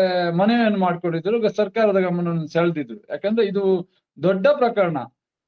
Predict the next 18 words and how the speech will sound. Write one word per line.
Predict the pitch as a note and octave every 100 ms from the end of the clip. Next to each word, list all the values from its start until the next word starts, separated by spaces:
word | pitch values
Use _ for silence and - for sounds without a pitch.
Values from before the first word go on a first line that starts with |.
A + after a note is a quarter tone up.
| D3
ನನ್ಗೆ | F3 G#3+
ಎಲ್ಲಕ್ಕಿಂತ | A3 F3+ G3 C#4 C#4 C#4 C4+ C4+
ನಾನು | C4 B3+ B3+ B3 A#3+ A3+ A3 G#3 G3+ G3 F#3+ F3+ F3 E3+ _ _ -
ಈ, | F#3+
ಇದ್ರಲ್ಲಿ | G3+ G3 A#3 A3+ G#3+ G3+
ತುಂಬಾ | - G#3+ B3 B3 G3+ F3+ -
ಅಪ್ರಿಶಿಯೇಟ್ | F3 A#3+ B3 B3+ A#3
ಮಾಡುವಂತದ್ದು | A3+ A3 A3 G#3+ G#3+ A3 A3+
ಅಡ್ವೊಕೇಟ್ | G3+ F3 G#3 G#3+ G#3 - G3+ F#3+ F3+ E3
ಧನಂಜಯ್ | E3+ A3+ A#3 A#3
ಸರ್ | A3 F3
ಅವ್ರನ್ನ. | D#3 D3 D3+ E3+ - _ _ _ C3
ಬಹಳಷ್ಟು | D#3+ G#3+ D#4 E4 B3+
ಕೆಲಸ | A#3+ A3+
ಮಾಡಿದ್ದಾರೆ | A3 G3 F3+ E3 D#3
ಈ | G3
ನಿಟ್ಟಿನಲ್ಲಿ. | G#3 G3+ G#3+ G#3 G3+ G3
ಅವರ, | F#3 A3